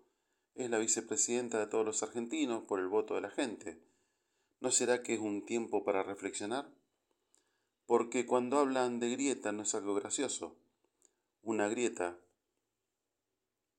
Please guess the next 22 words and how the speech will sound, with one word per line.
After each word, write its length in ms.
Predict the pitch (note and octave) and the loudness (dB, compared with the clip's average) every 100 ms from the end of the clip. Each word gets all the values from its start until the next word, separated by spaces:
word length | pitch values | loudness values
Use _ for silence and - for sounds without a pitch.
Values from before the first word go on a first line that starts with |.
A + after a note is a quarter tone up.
| _ _ _ | _ _ _
es 160 | A2 A2 | -8 -4
una 220 | G2+ G2+ | 0 0
pa-, 140 | G2+ - | 0 -2
en 140 | F#2+ | -2
una 200 | G2+ G2 | 2 0
pared, 320 | G2 G#2+ A#2 F#2 - - | 2 2 2 -2 -8 -12
anuncia 640 | F#2 G#2 A2 - G2+ F2+ | -4 -2 0 0 2 0
su 200 | F2 F#2 | 0 -4
desmoronamiento. 1000 | F#2 F#2 F2+ F2+ F2 A#2 B2+ F2+ E2 D2+ - - _ | -4 -4 -4 -2 -2 0 0 -2 -8 -12 -16 -20 _
Una 240 | - G#2+ G2+ | -4 0 2
grieta 300 | G#2 G#2+ G2+ | 2 0 -2
en 80 | G2+ | -2
un 100 | G2+ | 0
matrimonio 680 | G2 G2+ G2+ D3+ A#2 F#2+ | -2 -2 2 2 2 -2
quiere 220 | - G2 F#2+ | -2 0 0
decir 480 | F#2+ - G#2 F#2+ | 2 0 0 -6
que 140 | - G2 | -4 0
algo 260 | G#2+ G#2+ | 0 0
se 160 | - - | -2 -2
rompió 320 | F#2 F#2 F#2+ | -4 -4 -2
en 100 | F#2+ | -2
él. 320 | E3 G2 D#2+ | 0 -2 -4